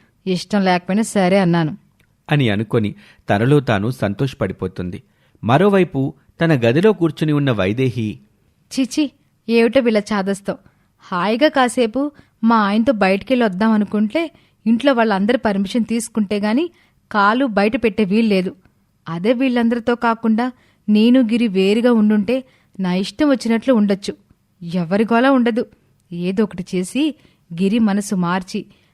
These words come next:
Speaker 1: వీలైనంత తొందరగా వేరుగా వెళ్ళిపోవాలి.
Speaker 2: అని వైదేహి అనుకుంటుంది. మరునాడు స్వప్న మీనాక్షికి ఫోన్ చేస్తుంది.
Speaker 1: ఏంటే అక్క, వారం రోజుల నుండి ఫోనే చేయట్లేదు. ఏంటక్కడ విశేషాలు?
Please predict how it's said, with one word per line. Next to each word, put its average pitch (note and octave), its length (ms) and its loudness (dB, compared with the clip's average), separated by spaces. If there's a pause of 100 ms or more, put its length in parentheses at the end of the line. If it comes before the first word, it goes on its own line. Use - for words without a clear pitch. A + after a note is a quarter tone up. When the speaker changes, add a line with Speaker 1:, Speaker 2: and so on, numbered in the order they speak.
(140)
Speaker 1:
వీలైనంత A#3 480 0
తొందరగా G3 580 -2
వేరుగా A3+ 440 2
వెళ్ళిపోవాలి. F#3+ 640 0 (440)
Speaker 2:
అని F3 160 2
వైదేహి A#2+ 540 -2
అనుకుంటుంది. F#2+ 580 -6 (460)
మరునాడు C#3+ 640 0 (280)
స్వప్న - 380 -2
మీనాక్షికి C#3 680 -2
ఫోన్ A2 360 -4
చేస్తుంది. F2+ 460 -10 (1200)
Speaker 1:
ఏంటే G#3+ 380 2
అక్క, A#3+ 340 0 (500)
వారం F3 320 0
రోజుల F#3 260 0
నుండి A#3+ 160 2
ఫోనే A#3 320 2
చేయట్లేదు. A#3+ 680 0 (540)
ఏంటక్కడ G3+ 500 -2
విశేషాలు? A#3 800 0